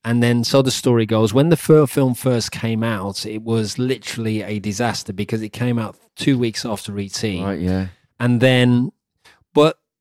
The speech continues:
Speaker 1: funnily enough, as time gone, has gone on with,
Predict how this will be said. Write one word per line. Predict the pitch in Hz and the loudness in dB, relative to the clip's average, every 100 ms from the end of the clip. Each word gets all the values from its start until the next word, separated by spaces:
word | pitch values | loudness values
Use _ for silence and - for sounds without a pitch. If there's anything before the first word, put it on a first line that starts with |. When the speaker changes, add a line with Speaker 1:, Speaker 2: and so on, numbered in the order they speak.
| - | -10
Speaker 1:
funnily | - 175 180 | 2 4 6
enough, | 156 143 123 - | 4 4 2 -4
as | - 143 | -4 -2
time | - 135 139 135 | -2 2 2 2
gone, | 120 127 127 | 2 2 0
has | 123 117 | -2 -4
gone | - 123 | 0 0
on | 123 117 117 | 2 0 0
with, | 131 117 - | 2 0 -4